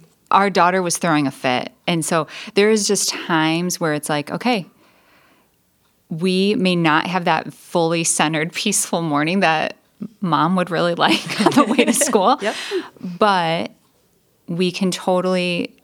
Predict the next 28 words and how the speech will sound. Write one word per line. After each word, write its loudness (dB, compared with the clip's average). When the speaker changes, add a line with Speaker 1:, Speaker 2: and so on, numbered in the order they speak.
Speaker 1:
just 0
acknowledge 0
that -4
God 0
is -2
in -2
this -4
moment. -4
And -2
for -4
me 0
as -4
a -6
parent, -4
I -2
need -4
to -6
ask -6
God -6
to -12
be -4
my -2
peace -6
in -6
that. -6
And -2
so -4
we, -2